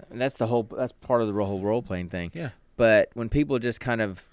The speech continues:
Speaker 2: bullcrap their way through things?
Speaker 1: No, they kind of break rules and say, "Oh, well, I'm, because I did this and this and this, I can do that." Well, no, not really, but then they keep saying that they can because of some loophole that they say they found.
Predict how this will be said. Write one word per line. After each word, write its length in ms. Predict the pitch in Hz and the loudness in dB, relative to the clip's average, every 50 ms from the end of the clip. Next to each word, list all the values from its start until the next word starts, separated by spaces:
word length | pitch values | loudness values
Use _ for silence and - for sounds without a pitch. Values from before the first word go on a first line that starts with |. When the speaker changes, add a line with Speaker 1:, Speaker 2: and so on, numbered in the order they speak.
| _ _ _ _ _ _ - | _ _ _ _ _ _ 0
Speaker 2:
bullcrap 420 | 113 113 113 - - 123 110 - | 2 2 2 2 0 0 0 0
their 100 | 120 110 | -2 -2
way 140 | 107 104 104 | 0 0 -2
through 200 | - 107 107 107 | -2 -4 -6 -6
things? 440 | - 123 123 127 127 123 - - - - | -6 -6 -8 -8 -10 -12 -12 -14 -8 -4
Speaker 1:
No, 420 | 170 170 185 190 185 170 147 131 | -2 4 6 8 8 8 8 6
they 140 | 117 127 131 | 6 4 2
kind 200 | - 151 156 143 | 2 2 0 0
of 100 | 131 117 | 0 -2
break 280 | 107 120 131 143 156 113 | 4 6 8 8 8 6
rules 400 | 123 123 123 139 156 156 135 123 | 2 2 4 6 6 8 6 6
and 60 | 117 | 4
say, 100 | 120 127 | 2 4
"Oh, 140 | 123 135 135 | 6 6 6
well, 180 | 120 113 110 104 | 6 6 4 4
I'm, 220 | 104 120 151 147 | 4 4 2 0
because 420 | 113 92 95 110 - - 113 98 107 | -4 -8 -8 -6 2 2 2 4 4
I 100 | 104 110 | 2 2
did 180 | 107 107 90 | 2 0 2
this 200 | 104 131 139 - | 2 2 2 2
and 100 | 104 98 | -2 -4
this 140 | 98 95 98 | -4 -6 -6
and 100 | 98 104 | -6 -4
this, 180 | 131 151 139 - | -4 -4 -4 -4
I 100 | 104 101 | -6 -6
can 140 | - 101 95 | -6 -6 -6
do 120 | 101 98 98 | -4 -2 2
that." 280 | 117 127 113 - - | 4 4 4 4 2
Well, 120 | 117 139 135 | -6 -10 -8
no, 240 | 104 139 160 165 | -8 -6 -6 -6
not 220 | 160 151 156 131 117 | -4 -6 -6 -6 -4
really, 340 | 147 165 165 147 120 113 113 | -2 0 0 0 0 -2 -2
but 200 | 104 104 101 - - 107 | -2 -4 -4 -4 -4 -8
then 140 | 110 113 | -8 -6
they 120 | 110 113 110 | -6 -8 -8
keep 220 | _ - - - | _ -14 -18 -14
saying 200 | - 107 101 101 | -12 -12 -12 -12
that 100 | 95 - | -12 -12
they 80 | 98 90 | -14 -14
can 360 | - - 101 104 107 110 110 | -14 -14 -14 -12 -12 -12 -12
because 500 | 98 98 - - 101 95 98 95 95 98 | -12 -14 -12 -8 -8 -8 -8 -8 -10 -12
of 220 | - - 101 95 - | -14 -14 -14 -14 -12
some 340 | - - 98 95 95 92 92 | -10 -8 -8 -8 -8 -12 -12
loophole 420 | 95 98 107 107 98 - 101 104 95 | -6 -4 -4 -4 -4 -4 -6 -6 -6
that 120 | 90 - | -6 -8
they 100 | 101 101 | -8 -8
say 160 | 98 - 101 95 | -6 -6 -8 -6
they 140 | 92 90 90 | -6 -8 -10
found. 220 | - 98 98 | -8 -10 -10